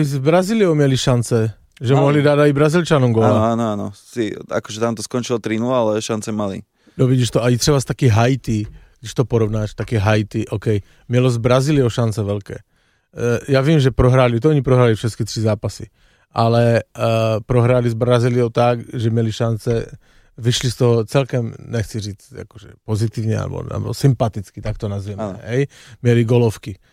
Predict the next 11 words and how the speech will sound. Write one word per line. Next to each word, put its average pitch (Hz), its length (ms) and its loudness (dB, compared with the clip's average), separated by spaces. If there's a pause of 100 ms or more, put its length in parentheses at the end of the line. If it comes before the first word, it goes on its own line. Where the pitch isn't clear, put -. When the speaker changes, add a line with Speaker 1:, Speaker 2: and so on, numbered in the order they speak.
(960)
Speaker 1:
Eh, 113 80 -4
se 120 120 0
Škótskem 131 400 -2
prohráli, 127 420 2
tuším, 113 500 -4
jedna 117 280 -2
nula. 117 80 0
Speaker 2:
Jedna 120 200 0
nula. 127 180 0 (920)
Speaker 1:
Bojovali, 131 720 0
mieli. 113 280 -6